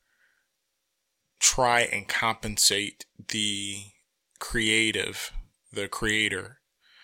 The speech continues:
um, because they understand that, hey, we need you on this platform. We understand the value, but it's a half-hearted attempt. What I mean by that is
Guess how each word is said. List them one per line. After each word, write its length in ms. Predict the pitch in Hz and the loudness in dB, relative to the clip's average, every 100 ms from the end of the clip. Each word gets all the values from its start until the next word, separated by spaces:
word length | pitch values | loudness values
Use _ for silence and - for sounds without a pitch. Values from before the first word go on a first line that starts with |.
| _ _ - | _ _ -6
um, 520 | 101 95 95 98 - | -4 -2 -4 -8 -6
because 320 | 113 120 107 | -4 0 4
they 140 | 110 110 | 6 6
understand 580 | 107 101 110 110 107 | 4 4 4 2 2
that, 140 | 101 95 | 2 2
hey, 180 | 110 104 | 2 0
we 220 | 101 104 | -4 -10
need 500 | 104 117 123 107 101 | -8 -8 -8 -6 -4
you 300 | 101 101 101 101 _ - | -4 -4 -10 -16 _ -8
on 280 | 110 101 | -6 -6
this 120 | 98 - | 0 0
platform. 540 | - 104 - 107 101 | 4 4 4 -4 -4
We 100 | 104 | -2
understand 360 | 104 - 104 92 | 0 0 0 -4
the 40 | |
value, 680 | - 101 120 113 98 92 98 _ _ _ - - - - - _ - | 4 6 6 4 0 -4 -12 _ _ _ -20 -20 -20 -20 -20 _ -2
but 300 | 120 117 - | 6 6 6
it's 280 | 120 123 139 | 2 4 6
a 100 | 123 | 6
half-hearted 1200 | - 131 131 127 - - - - 131 120 113 - | 6 4 4 2 -2 -8 -4 4 4 4 0 -2
attempt. 640 | - - - 139 131 - - _ _ | -8 -2 2 2 2 -4 -12 _ _
What 440 | - - 113 113 | -16 -10 -2 2
I 80 | 107 | 2
mean 220 | 120 156 | 2 4
by 120 | 139 | 4
that 240 | 113 110 107 | 4 2 0
is 320 | 104 101 | -2 -4